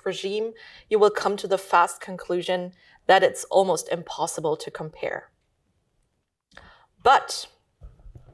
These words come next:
sometimes <coughs> North Korea launches one of their own charm offensives to raise global awareness. For example, by sending North Korean cheerleaders to the Pyeongchang Winter Olympic Games in twenty eighteen.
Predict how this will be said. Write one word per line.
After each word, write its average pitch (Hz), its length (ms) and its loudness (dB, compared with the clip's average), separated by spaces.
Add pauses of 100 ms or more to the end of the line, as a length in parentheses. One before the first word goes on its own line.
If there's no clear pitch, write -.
(200)
sometimes - 720 -2 (500)
<coughs> - 560 -14
North 233 280 4
Korea 220 320 6
launches 202 520 0
one 190 140 4
of 185 100 0
their 185 200 8
own 185 480 4
charm 180 320 4
offensives - 680 -2
to - 140 -10
raise 175 420 -2
global 175 380 2
awareness. 175 680 0 (960)
For 208 80 6
example, 220 360 4
by 202 140 6
sending 214 360 4
North 202 220 6
Korean 196 240 0
cheerleaders 175 680 0
to 175 100 -2
the 165 140 4
Pyeongchang 202 440 -4
Winter 190 220 0
Olympic 185 360 -2
Games 156 300 -6
in - 120 -10
twenty 170 260 -8
eighteen. 165 480 -8